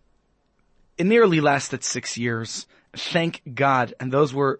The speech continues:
the most incredible years that, of quality that I was able to have with my mother, even if I wasn't home all the time. I s-, I was already here in South Africa as a rabbinic student, as an apprentice at Chabad House at the time.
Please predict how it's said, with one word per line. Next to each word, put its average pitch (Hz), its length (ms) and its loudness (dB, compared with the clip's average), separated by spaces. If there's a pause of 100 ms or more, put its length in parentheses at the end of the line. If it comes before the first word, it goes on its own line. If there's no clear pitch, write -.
(120)
the 131 60 -8
most 135 200 -6
incredible 143 380 -2
years 131 480 0 (720)
that, 123 240 0 (280)
of - 140 -10
quality 143 560 2
that 120 80 -4
I 120 40 0
was 123 140 -4
able 143 220 -2
to 127 340 -4 (340)
have 175 200 0
with 160 140 -4
my 127 100 0
mother, 123 200 0
even 185 180 2
if 170 100 0
I 139 60 4
wasn't 131 260 0
home 147 220 2
all 139 80 2
the 113 80 -8
time. 123 240 -2
I 113 40 -4
s-, - 160 -14 (280)
I 113 60 -6
was 110 120 -6
already 120 200 -2
here 127 120 -2
in 123 80 -2
South 120 200 -4
Africa 127 260 -2
as 113 160 -8
a 113 120 -10 (440)
rabbinic 131 400 0
student, 156 640 0 (840)
as 135 180 0
an 127 80 0
apprentice 131 460 -4
at - 120 -6
Chabad 143 300 2
House 135 300 0
at - 80 -20
the - 80 -20
time. 123 360 0